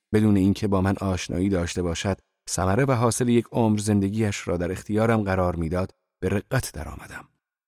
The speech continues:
اشک در چشمانم پر شد. اسقف در حالی که بازوی مرا گرفته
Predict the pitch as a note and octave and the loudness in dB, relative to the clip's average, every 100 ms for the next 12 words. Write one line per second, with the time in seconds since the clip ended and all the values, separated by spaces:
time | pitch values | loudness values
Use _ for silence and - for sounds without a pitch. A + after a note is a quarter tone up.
0 | - F2 F#2 - - D#2+ - F2 D2 C2+ | -4 -2 -2 -6 -6 -6 -4 -4 -4 -4
1 | B1+ - E2+ - - _ _ _ _ - | -6 -10 -14 -14 -18 _ _ _ _ -6
2 | C#3 - E3 B2 A#2+ B2+ A#2 B2 A2 G#2+ | -4 -4 -4 -2 0 2 0 0 2 2
3 | A#2 A2 G2+ F2+ E2+ D#2+ D2 - D#2 | 2 2 2 2 0 -2 -6 -8 -14